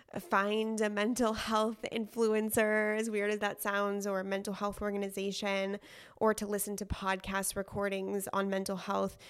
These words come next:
There was nobody really to turn to, and I felt as if I was definitely swimming in a sea in the dark, learning how to backstroke myself.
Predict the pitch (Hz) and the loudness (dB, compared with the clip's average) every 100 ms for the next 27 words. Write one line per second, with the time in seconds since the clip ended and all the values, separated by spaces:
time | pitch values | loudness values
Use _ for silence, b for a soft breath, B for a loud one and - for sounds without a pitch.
0 | B B - 226 233 226 220 233 254 208 | B B 6 8 8 6 6 6 2 4
1 | 208 202 - - - 226 240 233 208 190 | 4 2 -2 -6 0 2 4 2 2 4
2 | 185 190 190 196 190 214 202 196 196 190 | 4 2 2 0 0 0 0 0 0 0
3 | 190 190 - 202 - 196 - 202 190 190 | 0 -2 -2 -4 0 0 2 2 0 0
4 | 190 185 - - 202 190 196 B B B | 0 0 -2 -2 0 2 2 B B B
5 | B 240 247 240 202 170 190 247 - B | B 6 6 6 4 4 2 0 -12 B
6 | B - 208 208 202 202 208 190 185 185 | B 4 8 8 8 4 2 2 2 2
7 | - 196 190 180 185 - - 190 180 185 | -2 -2 -2 2 -2 -2 0 4 4 4
8 | - 185 175 - - - - | 0 0 0 -2 -4 -8 -16